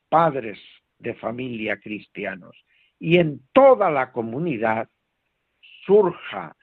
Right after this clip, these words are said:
la convicción de que hay que poner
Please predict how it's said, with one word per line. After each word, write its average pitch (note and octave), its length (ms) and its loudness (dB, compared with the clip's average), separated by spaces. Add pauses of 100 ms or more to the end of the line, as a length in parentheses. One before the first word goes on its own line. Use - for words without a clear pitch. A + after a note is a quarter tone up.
(380)
la C3 380 -6
convicción F#3+ 920 -4
de C3 240 -2
que D3+ 180 -2
hay D#3 240 0 (100)
que A2+ 200 -4
poner A#2+ 680 -4